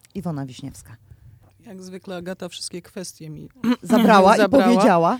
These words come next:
Speaker 1: To teraz pani
Speaker 2: Y,
Speaker 1: musi wymyśleć coś takiego
Speaker 2: y,
Speaker 1: wyjątkowego.
Speaker 2: ja powiem tak, zawsze wszystkim można życzyć dobrego zdrowia, bo ono jest,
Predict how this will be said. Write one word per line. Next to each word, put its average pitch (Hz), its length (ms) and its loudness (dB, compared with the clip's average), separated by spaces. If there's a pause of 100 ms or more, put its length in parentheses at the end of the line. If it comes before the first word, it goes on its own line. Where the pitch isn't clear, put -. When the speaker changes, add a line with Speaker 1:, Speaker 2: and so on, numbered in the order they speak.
(140)
Speaker 1:
To 208 100 -2
teraz 220 220 -2
pani 214 120 2
Speaker 2:
Y, 226 40 4
Speaker 1:
musi 233 200 2
wymyśleć 208 420 0
coś - 160 -8
takiego 156 420 -12
Speaker 2:
y, 110 160 -12
Speaker 1:
wyjątkowego. 190 640 -4 (280)
Speaker 2:
ja 202 160 -8
powiem 233 400 -10
tak, 196 260 -12
zawsze 220 460 -12
wszystkim 220 440 -14
można 196 320 -12
życzyć 185 380 -18
dobrego 175 380 -14
zdrowia, 175 400 -14
bo 160 200 -18
ono 165 300 -16
jest, 170 540 -16